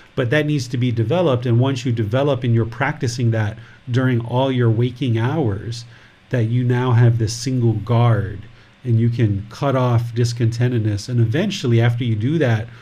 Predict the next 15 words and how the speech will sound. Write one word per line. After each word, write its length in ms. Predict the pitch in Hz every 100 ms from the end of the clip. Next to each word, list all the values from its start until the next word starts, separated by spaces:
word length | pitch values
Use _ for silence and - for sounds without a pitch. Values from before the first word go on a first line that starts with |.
| - - _ -
enough 400 | 131 131 123 -
times 560 | - 185 190 147 127
over 380 | 127 123 123 117
a 60 | 117
consistent 520 | 117 - 135 135 120
period 260 | 135 120
of 80 | 117
time, 440 | 147 165 143 120 117 - -
discontentedness 840 | 151 - - 135 147 135 127 120 120
will 100 | 117
never 400 | 120 117 110 107
arise 440 | 120 151 139 117
because 320 | 113 117 117
you've 160 | 117 113
eliminated 800 | 107 123 147 127 117 110 104